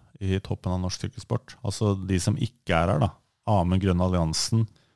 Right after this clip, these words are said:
Jonas Iversby Widerberg, Tobias Halland Johannessen, Odd Christian Eiking, Carl Fredrik Hagen, Edvald Baasen Hagen har vi ikke hatt bruk for de siste to åra. Vegard Staker Laengen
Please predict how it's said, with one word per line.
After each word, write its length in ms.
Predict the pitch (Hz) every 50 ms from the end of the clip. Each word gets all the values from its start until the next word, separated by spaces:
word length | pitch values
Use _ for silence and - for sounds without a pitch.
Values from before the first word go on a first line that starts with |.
| _ _ _ -
Jonas 360 | 101 98 95 98 104 104 -
Iversby 360 | 101 98 92 90 - - 104 98
Widerberg, 680 | 98 95 92 85 82 80 80 87 101 104 110 107 - - _ - _ _ _ -
Tobias 460 | - 110 98 87 95 90 90 95 -
Halland 340 | - 113 104 90 80 80 87
Johannessen, 560 | 92 90 87 85 85 82 82 - - 110 110 - _ _ _ _ _ -
Odd 160 | 104 92 92 -
Christian 340 | - 95 87 - - 98 92 -
Eiking, 540 | - 104 90 82 - _ - - 104 110 107 - _ _ _ _ _
Carl 140 | - 95 92
Fredrik 340 | - - 98 92 95 95 - -
Hagen, 540 | 110 104 87 80 80 80 92 104 110 110 - - - - _ _ _ _ _ _ _ _ -
Edvald 260 | 107 101 98 101 107 104
Baasen 300 | 101 95 90 - 113 110
Hagen 320 | 104 107 90 85 85 95 107
har 120 | 123 117
vi 80 | 98 -
ikke 100 | - 98
hatt 80 | 90
bruk 220 | 92 90 85 78 -
for 100 | - 92
de 80 | 90
siste 240 | 101 92 - - 92 - -
to 140 | - - 110 107 107 107
åra. 220 | 107 107 113 131 143 - - -
Vegard 240 | - 95 92 87 90
Staker 300 | - - - 87 - -
Laengen 640 | 92 98 110 107 104 101 92 92 95 101 107 113